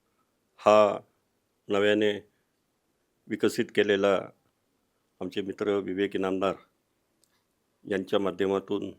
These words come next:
आज गणेशाची आरती करण्याचा योग आला. खरं तर गणेशाला एवढीच विनंती आहे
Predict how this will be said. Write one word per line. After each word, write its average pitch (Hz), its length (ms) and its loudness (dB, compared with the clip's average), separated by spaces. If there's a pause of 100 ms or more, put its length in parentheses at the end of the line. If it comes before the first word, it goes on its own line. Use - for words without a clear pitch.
(680)
आज 95 200 -2
गणेशाची 101 580 0
आरती 95 320 0
करण्याचा 98 440 -6 (760)
योग 113 240 4
आला. 82 180 0 (960)
खरं 101 160 2
तर 110 320 4 (1120)
गणेशाला 101 460 2
एवढीच 104 360 0
विनंती 98 380 0
आहे 76 100 -8